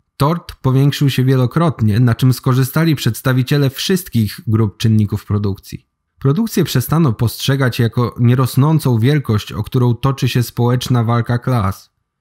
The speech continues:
Dostrzeżono, że interesy wszystkich klas są tak naprawdę harmonijne, bo na powiększeniu tortu może skorzystać każdy. Swego czasu przynależność do jednej z wymienionych trzech grup przekładała się na sytuację materialną.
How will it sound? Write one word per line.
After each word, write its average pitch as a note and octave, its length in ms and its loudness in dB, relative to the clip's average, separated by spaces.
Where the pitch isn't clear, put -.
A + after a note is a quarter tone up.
Dostrzeżono, C3 680 2
że G#2+ 120 2
interesy A#2 460 0
wszystkich - 480 -2
klas C3 340 -2
są D3+ 140 -2
tak D#3 180 -4
naprawdę D#3 380 0
harmonijne, D3 800 2
bo A#2 100 2
na A#2+ 100 2
powiększeniu B2+ 680 2
tortu A#2+ 500 -2
może D3 320 2
skorzystać A#2+ 580 -2
każdy. G#2 440 -4
Swego C3 420 0
czasu C#3+ 400 0
przynależność C#3+ 720 2
do A#2 120 0
jednej B2+ 400 2
z G#2 80 -2
wymienionych A#2+ 580 2
trzech A#2 380 0
grup A#2+ 260 0
przekładała D#3 680 0
się B2+ 120 0
na A2+ 120 2
sytuację A#2 560 0
materialną. A#2 760 0